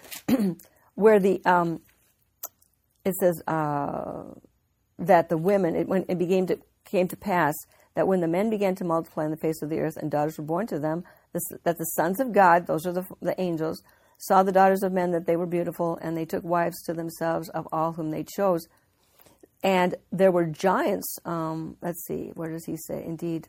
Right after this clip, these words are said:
um, "There were giants on the earth in those days, and also afterwards, when the sons of God came into the daughters of men, and they bore them children. These are the mighty men of old, the men of renown.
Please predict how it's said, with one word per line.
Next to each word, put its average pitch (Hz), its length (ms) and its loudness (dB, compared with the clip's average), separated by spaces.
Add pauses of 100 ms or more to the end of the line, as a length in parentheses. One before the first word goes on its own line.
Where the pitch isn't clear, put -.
um, 156 220 -8 (340)
"There 185 140 4
were 190 100 6
giants 208 500 2
on 180 140 0
the 180 120 -4
earth 180 220 -2
in 170 160 -4
those 170 280 -4
days, 160 400 -4
and 165 100 -6
also 170 300 -6
afterwards, 160 420 -4
when 156 120 -4
the 151 80 -6
sons 196 360 -4
of 196 120 -4
God 160 400 0 (300)
came 190 180 -2
into 180 200 -2
the 165 80 -6
daughters 156 320 0
of 160 100 -4
men, 160 220 -4
and 160 160 -8
they 156 80 -4
bore 156 260 -4
them 156 200 -6
children. 156 420 -4 (300)
These 175 240 -2
are 175 40 -6
the 165 120 -4
mighty 160 260 -2
men 156 340 -6
of 156 160 -8
old, 156 420 -6
the 160 60 -8
men 151 200 -6
of 147 80 -10
renown. 151 400 -8